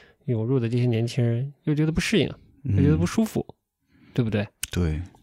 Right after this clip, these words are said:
Speaker 1: 这就是一个特别尴尬的状态。
Speaker 2: 对。
Speaker 1: 嗯。
Speaker 2: 嗯。
Speaker 1: 这个时候就我觉得就是大家得练练内功了，
Speaker 2: 嗯。
Speaker 1: 重新思考一下自己的生活了。
Speaker 2: 嗯。
Speaker 1: 呃，要脱去一些那些你在广告里看到的，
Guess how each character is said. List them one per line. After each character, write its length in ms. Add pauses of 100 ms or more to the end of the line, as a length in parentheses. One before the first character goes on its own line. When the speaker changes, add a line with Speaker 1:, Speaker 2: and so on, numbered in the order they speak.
Speaker 1:
这 140
就 80
是 120
一 40
个 140
特 160
别 100
尴 280
尬 160
的 100
状 180
态。 220 (240)
Speaker 2:
对。 200 (120)
Speaker 1:
嗯。 240 (140)
Speaker 2:
嗯。 360 (480)
Speaker 1:
这 120
个 100
时 120
候 220
就 200
我 160
觉 140
得 120
就 160
是 100 (840)
大 140
家 100
得 280
练 200
练 100
内 140
功 240
了， 180
Speaker 2:
嗯。 200
Speaker 1:
重 180
新 160
思 160
考 220
一 20
下 140 (400)
自 100
己 80
的 100
生 240
活 200
了。 100 (720)
Speaker 2:
嗯。 200
Speaker 1:
呃， 260
要 120
脱 260
去 220
一 100
些 380
那 140
些 280
你 160
在 280
广 260
告 160
里 160
看 320
到 160
的， 220